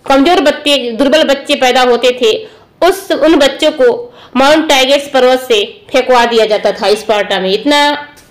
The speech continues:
निरंकुश शासक था या इस प्रकार की घातक चीजें होती थी वहां पे, यानी दुर्बल व्यक्ति को पहले ही मार दिया जाता था।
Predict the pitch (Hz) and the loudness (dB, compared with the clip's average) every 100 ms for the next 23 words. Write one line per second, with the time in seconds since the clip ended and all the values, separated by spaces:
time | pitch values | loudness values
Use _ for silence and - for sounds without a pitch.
0 | _ 233 240 240 254 262 262 196 185 220 | _ 0 0 0 -2 -2 -2 -4 -4 -8
1 | - 226 175 - 226 202 220 226 - 220 | -8 -6 -6 -6 -4 -2 -2 -4 -6 -2
2 | 214 214 202 202 196 214 220 - _ - | -4 -4 -6 -4 -4 -4 -8 -14 _ -4
3 | 226 240 214 214 220 220 190 190 185 - | 0 2 0 -2 -4 -2 -2 -2 -4 -6
4 | - - _ _ _ _ _ _ _ - | -8 -20 _ _ _ _ _ _ _ -20
5 | - - - - - - - - - - | -20 -20 -20 -20 -20 -20 -20 -20 -20 -20
6 | - - 254 262 254 254 285 262 262 277 | -6 0 0 2 0 2 2 0 0 -2
7 | 277 233 247 262 233 202 190 196 190 185 | 0 2 2 2 2 0 0 -2 -2 -4
8 | 180 - - | -6 -6 -12